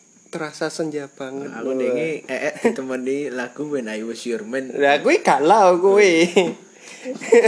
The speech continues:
Speaker 1: Terus balik neh, De, ke
Speaker 2: Eh,
Speaker 1: H P.
Speaker 2: H P iki tak ati kan tetep
Speaker 1: Heeh.
Speaker 2: tombol ati ya to.
Speaker 1: Heeh.
Speaker 2: Apa ana sing nglaran, iso nglarani ati.
Speaker 1: Heeh.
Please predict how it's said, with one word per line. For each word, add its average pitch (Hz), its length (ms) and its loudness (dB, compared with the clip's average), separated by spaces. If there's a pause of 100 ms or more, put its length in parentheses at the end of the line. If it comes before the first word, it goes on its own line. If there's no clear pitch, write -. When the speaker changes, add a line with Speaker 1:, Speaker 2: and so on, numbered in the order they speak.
(1040)
Speaker 1:
Terus 202 320 4
balik 180 300 6
neh, 208 180 6
De, 185 380 6
ke 139 80 0
Speaker 2:
Eh, 139 80 4
Speaker 1:
H 156 160 2
P. 165 80 -2 (320)
Speaker 2:
H - 220 -8
P - 60 -4 (200)
iki 160 240 0 (560)
tak 107 400 0
ati 131 80 -2
kan 143 240 -2
tetep 123 400 -6
Speaker 1:
Heeh. - 160 -8
Speaker 2:
tombol 151 260 0
ati 117 380 0
ya 117 80 0
to. 107 240 -8 (380)
Speaker 1:
Heeh. 151 180 -4
Speaker 2:
Apa 135 200 0 (1000)
ana 123 160 -2
sing 120 240 -4
nglaran, 120 320 0
iso 135 180 -8
nglarani 123 460 -2
ati. 113 420 -6
Speaker 1:
Heeh. 151 440 -6